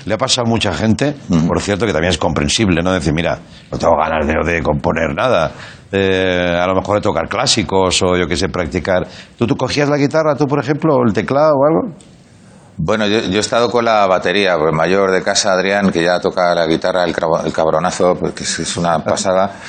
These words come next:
Speaker 2: pues le dio ahora por Nirvana y por los Pixies y tal.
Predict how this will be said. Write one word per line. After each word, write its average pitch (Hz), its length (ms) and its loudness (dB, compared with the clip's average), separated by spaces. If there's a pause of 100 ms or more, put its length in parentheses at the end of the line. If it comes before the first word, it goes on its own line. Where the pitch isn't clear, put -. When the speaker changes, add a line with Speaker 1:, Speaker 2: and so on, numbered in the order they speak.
(280)
Speaker 2:
pues 82 140 0
le 82 160 0
dio 98 180 2
ahora 98 180 2
por 95 140 0
Nirvana 101 420 0
y 95 60 -2
por 92 160 0
los 90 220 2
Pixies 113 560 0
y 90 60 0
tal. 113 280 -2